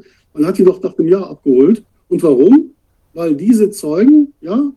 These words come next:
und das muss aufgearbeitet werden, das ist Nötigung im Amt, äh, als, sich als, äh, diese, diese Zuschauer sich als Zeugen zur Verfügung gestellt haben, um zu bestätigen, dass der Wachtmeister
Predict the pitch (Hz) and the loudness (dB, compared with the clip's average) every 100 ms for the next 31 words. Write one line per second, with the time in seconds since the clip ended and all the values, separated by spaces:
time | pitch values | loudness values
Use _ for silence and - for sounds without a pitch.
0 | - 165 - - - 180 220 269 - 156 | -10 -4 -4 -4 -4 -4 -2 -4 -2 -2
1 | 135 131 139 151 156 233 _ _ - 151 | -2 -6 -4 -2 0 0 _ _ -16 -12
2 | 147 196 233 175 156 147 139 190 170 226 | -2 0 2 0 2 2 2 0 -2 -4
3 | - _ _ _ _ 165 165 165 - 160 | -6 _ _ _ _ -6 -2 -2 -4 -10
4 | - - 147 175 180 - - _ 156 143 | -12 -12 -4 -2 -2 -4 -8 _ 0 0
5 | 151 151 135 139 135 135 294 - 180 143 | 2 0 0 0 -6 2 4 4 0 -4
6 | 151 147 - 202 233 226 185 226 196 165 | -6 -10 -2 2 2 2 0 0 0 -2
7 | 143 135 143 151 220 _ _ _ 202 226 | -2 0 0 2 0 _ _ _ 2 2
8 | - 170 - 175 214 233 240 233 185 - | 2 -8 -6 -2 0 2 2 2 0 -4
9 | 147 143 143 196 196 175 | -4 -4 -2 0 0 -4